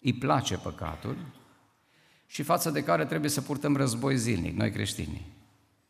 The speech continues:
Și avem o problemă exterioară, deci lupta cu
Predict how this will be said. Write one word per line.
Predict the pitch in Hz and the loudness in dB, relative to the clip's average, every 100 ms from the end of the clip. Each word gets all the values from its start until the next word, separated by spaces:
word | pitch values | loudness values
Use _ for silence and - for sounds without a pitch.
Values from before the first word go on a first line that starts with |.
| _ _ _ | _ _ _
Și | - 143 135 | -4 0 2
avem | 120 151 139 123 | 4 4 4 2
o | 120 | -2
problemă | 113 107 127 123 | -2 2 4 4
exterioară, | 120 - 104 92 117 151 | 4 2 2 4 4 4
deci | 107 98 - - - - | 2 0 -4 -12 -20 -4
lupta | 110 127 165 - 160 165 165 - - - - _ | 2 4 2 2 2 4 0 -6 -14 -20 -20 _
cu | - 151 165 - - | 0 2 2 -2 -10